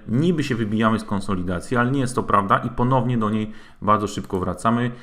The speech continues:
Widać to nawet na, na tym wykresie dziennym, prawda? I teraz to jest nic więcej ewidentnie jak ten trójkąt taki rozszerzony. Rozrysujmy to sobie tak.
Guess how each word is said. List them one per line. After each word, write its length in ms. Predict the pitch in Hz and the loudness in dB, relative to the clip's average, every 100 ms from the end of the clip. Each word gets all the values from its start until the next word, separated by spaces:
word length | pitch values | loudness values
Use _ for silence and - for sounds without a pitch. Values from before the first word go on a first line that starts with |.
| - - | -12 -2
Widać 300 | 107 104 - | 0 0 0
to 260 | 95 98 | -2 0
nawet 280 | 95 92 95 | 2 2 2
na, 280 | 92 90 92 - - - - - | 0 -4 -6 -12 -18 -18 -18 -4
na 100 | 95 | -4
tym 160 | 95 92 | 0 0
wykresie 560 | 92 101 92 104 92 - 98 | 2 0 0 0 -2 -4 -8
dziennym, 500 | 92 101 87 80 78 | 0 2 2 -2 -8
prawda? 500 | 82 80 87 113 - - - - - - - - - - - - - - - - - - - - - | -8 -4 -2 -4 -6 -12 -14 -14 -18 -16 -16 -16 -18 -18 -14 -14 -12 -14 -14 -14 -18 -16 -12 -12 -10
I 20 | |
teraz 300 | - 131 127 | -2 0 2
to 60 | - | 0
jest 120 | 98 | 0
nic 160 | 127 110 | 0 2
więcej 360 | 113 113 120 | 2 2 0
ewidentnie 480 | 98 92 107 104 104 | 0 0 0 0 0
jak 300 | 92 87 87 | -2 -2 -6
ten 280 | - 95 87 | -6 -4 -4
trójkąt 420 | 92 92 90 82 | -2 -2 -2 -4
taki 420 | 87 - 87 - - | -6 -6 -8 -8 -4
rozszerzony. 640 | 95 95 - 87 87 98 | -4 -4 -4 -2 -2 0
Rozrysujmy 480 | 98 92 - 101 92 | 0 0 0 0 0
to 120 | 82 | -2
sobie 260 | - 85 78 | -4 -6 0
tak. 420 | 101 120 131 | 4 4 2